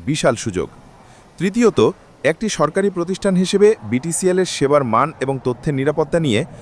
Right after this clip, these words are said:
আপনি থাকতে পারেন অনেকটাই নিশ্চিন্ত। স্বচ্ছতা ও নির্ভরযোগ্যতার ক্ষেত্রে এটি দেবে নতুন মানদণ্ড। এক কথায়, বিটিসিএল এমভিএনও সিম শুধু একটি নতুন সিম নয়,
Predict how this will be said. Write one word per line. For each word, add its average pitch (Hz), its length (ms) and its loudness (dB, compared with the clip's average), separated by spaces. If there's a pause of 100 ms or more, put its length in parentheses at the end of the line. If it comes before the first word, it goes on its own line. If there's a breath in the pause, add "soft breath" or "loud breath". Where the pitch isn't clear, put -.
(200 loud breath)
আপনি 123 240 -4
থাকতে 147 320 -4
পারেন 180 200 2 (120)
অনেকটাই 175 500 2
নিশ্চিন্ত। 110 360 -6 (580 loud breath)
স্বচ্ছতা 156 520 0 (180)
ও - 20 2 (120)
নির্ভরযোগ্যতার 143 680 -2
ক্ষেত্রে 170 260 2 (440 loud breath)
এটি 175 160 -2
দেবে 180 200 4 (140)
নতুন 165 300 2
মানদণ্ড। 82 400 0 (720)
এক - 60 -10 (100)
কথায়, 131 280 0 (360 loud breath)
বিটিসিএল 196 480 2 (200)
এমভিএনও 160 580 0
সিম 139 240 -2 (400)
শুধু 190 200 0 (100)
একটি 220 180 -4
নতুন 156 340 2
সিম 135 200 0 (100)
নয়, 73 140 -4